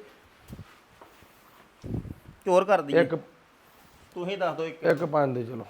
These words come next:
Speaker 1: ਇੱਕ ਪੰਜ ਦੀ ਜਾਣ ਦਾਂਗੇ।
Speaker 2: ਚਲੋ ਜਾਣ
Speaker 1: ਕਰ ਦਾਂਗੇ ਉਹ ਚੋਂ ਛੋੜ ਛਾਪਾ ਹੋਰ।
Speaker 2: ਚਲੋ ਠੀਕ ਆ।
Speaker 1: ਆਹ ਵੱਛੀ ਜੇ ਗੱਭਣ।
Speaker 2: ਅੱਛਾ, ਗੱਭਣ ਬੈਠਾ?
Speaker 1: ਹਾਂਜੀ, ਗੱਭਣ।
Speaker 2: ਹਾਂਜੀ।
Speaker 1: ਦੂਸਰਾ ਸੂਆ।
Speaker 2: ਇਹ ਵੀ ਖੋਲੋ। ਲਓ ਜੀ। ਗੱਬੜ ਬੈਠ
Speaker 1: ਬੜੀ ਠੰਡੀ
Speaker 2: ਦੂਸਰਾ।
Speaker 1: ਧੀਰੀ ਆ।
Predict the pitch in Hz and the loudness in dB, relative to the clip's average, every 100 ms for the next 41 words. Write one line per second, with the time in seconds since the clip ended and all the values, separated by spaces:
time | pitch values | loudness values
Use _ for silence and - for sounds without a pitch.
0 | - 170 175 156 147 131 127 117 117 131 | -4 -2 -2 -2 -2 -4 -6 -6 -6 -6
1 | 113 110 156 156 156 151 151 143 120 127 | -6 -2 0 0 -2 -4 -6 -6 -6 -4
2 | - 120 123 110 - - 131 98 - - | -4 -2 -6 -8 -14 -12 -10 -10 -16 -20
3 | _ - 147 175 180 - 185 190 156 139 | _ -4 2 2 2 -4 -4 -2 -2 -2
4 | 170 147 - - - - _ - - - | -4 -4 -10 -20 -20 -20 _ -20 -20 -14
5 | - 143 160 156 233 240 233 214 - - | -4 0 2 6 8 10 8 6 0 -8
6 | 151 156 143 135 165 147 127 - - 160 | -6 -4 -4 -2 -2 -4 -8 -16 0 2
7 | 160 135 - - 131 147 143 147 139 131 | 2 0 -4 -14 -8 -6 -4 -2 -4 -6
8 | 107 - - - _ _ _ _ _ _ | -10 -12 -20 -20 _ _ _ _ _ _
9 | - 156 156 104 127 123 98 - - - | 0 4 4 4 0 -2 -4 -10 -20 -20
10 | _ _ _ _ _ - - - - - | _ _ _ _ _ -20 -20 -20 -20 -20
11 | - - - - - - 127 120 107 - | -20 -20 -20 -20 -18 -8 -2 0 -2 -8
12 | - - - - _ _ _ - - - | -20 -20 -20 -20 _ _ _ -20 -20 -20
13 | _ 113 123 131 156 151 170 190 170 160 | _ -8 -2 0 4 6 6 4 2 2
14 | 160 185 123 | 2 -2 -4